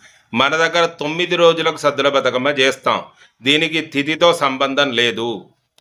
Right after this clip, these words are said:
మనం భాద్రపద అమావాస్య రోజున ప్రారంభించుకొని ఈ ఇరవై తొమ్మిదవ రోజున, ఇరవై తొమ్మిదవ తేదీన మనకి తొమ్మిది రోజులు అవుతోంది. అందుకే మన ప్రాంతంలో ఇరవై తొమ్మిదవ తేదీన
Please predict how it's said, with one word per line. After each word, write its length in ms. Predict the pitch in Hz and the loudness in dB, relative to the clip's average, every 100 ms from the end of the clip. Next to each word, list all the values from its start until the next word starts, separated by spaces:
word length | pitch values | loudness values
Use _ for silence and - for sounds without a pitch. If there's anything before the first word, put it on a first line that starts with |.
| _ | _
మనం 260 | 123 147 147 | 0 0 -2
భాద్రపద 800 | 113 127 139 151 156 156 156 160 | 0 0 0 -2 -2 0 0 2
అమావాస్య 840 | 160 156 131 139 147 151 147 151 | 2 0 -4 -2 0 0 0 -2
రోజున 340 | 135 139 151 | 0 -2 0
ప్రారంభించుకొని 1160 | 147 143 131 139 143 139 123 127 123 117 139 220 - _ _ _ _ _ _ 139 | 0 2 2 2 -2 -6 -8 -6 -4 -4 -4 -6 -12 _ _ _ _ _ _ -2
ఈ 180 | 165 175 165 151 - | 4 4 4 0 -2
ఇరవై 360 | 131 151 165 185 | 2 4 4 2
తొమ్మిదవ 720 | 180 160 165 180 175 170 160 139 | 2 -2 -2 0 4 4 4 2
రోజున, 640 | 143 143 151 156 143 123 | 0 0 2 2 2 -2
ఇరవై 300 | 120 135 156 | -4 -2 0
తొమ్మిదవ 460 | 156 156 156 151 147 | 0 -2 0 0 0
తేదీన 520 | 147 135 131 143 147 | 2 0 2 0 0
మనకి 320 | 135 131 131 | -2 -4 -6
తొమ్మిది 460 | 131 131 131 143 135 | -6 -4 -4 -4 -2
రోజులు 260 | 131 139 135 | -2 0 0
అవుతోంది. 640 | 117 120 113 107 110 98 - _ _ - | 0 -4 -6 -6 -8 -10 -14 _ _ -4
అందుకే 500 | 113 127 135 165 170 - _ - | -2 0 2 2 0 -8 _ -16
మన 280 | 113 127 143 | -2 0 0
ప్రాంతంలో 840 | 147 139 139 143 143 143 165 165 | 0 0 0 -4 -2 0 0 -2
ఇరవై 340 | 127 123 135 147 | -2 0 2 0
తొమ్మిదవ 500 | 143 135 135 135 135 | 0 -4 -2 0 0
తేదీన 680 | 131 127 127 135 143 151 | 0 0 0 0 2 2